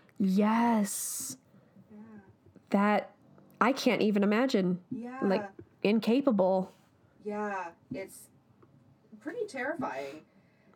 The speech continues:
Speaker 1: Yeah,
Speaker 2: And
Speaker 1: so
Speaker 2: just the way that, that this author handles all of that from the point of view of animals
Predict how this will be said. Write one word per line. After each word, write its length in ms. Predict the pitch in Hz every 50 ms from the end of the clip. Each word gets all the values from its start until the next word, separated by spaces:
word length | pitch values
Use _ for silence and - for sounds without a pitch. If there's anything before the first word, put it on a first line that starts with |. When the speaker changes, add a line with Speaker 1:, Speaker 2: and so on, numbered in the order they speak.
| _ _ _ _ _ _ _ _ _ _ - - -
Speaker 1:
Yeah, 440 | 247 330 440 508 494 359 - - -
Speaker 2:
And 100 | - -
Speaker 1:
so 140 | - - 277
Speaker 2:
just 200 | 277 277 277 -
the 80 | 294 269
way 300 | 214 202 202 202 220 233
that, 340 | 214 214 202 190 185 - - - - _ _ - - - _ _ _ _ _ - - 139 - -
that 280 | 196 180 170 160 143 - - - - - _ _ _ _ -
this 160 | 202 190 -
author 560 | - - 170 170 135 151 156 151 151 139 - - - - - - - - - -
handles 600 | - - 180 - - - - - - - - - _ -
all 260 | 175 170 170 175 175
of 120 | 175 170 180
that 260 | 170 165 160 - - - -
from 200 | 214 196 202 214
the 80 | 208
point 260 | 208 - 202 180 180 175
of 60 | 170
view 240 | 180 180 180 175 -
of 280 | 170 170 165 170 180 - - 147
animals 560 | 165 160 160 165 - - - - 214 - -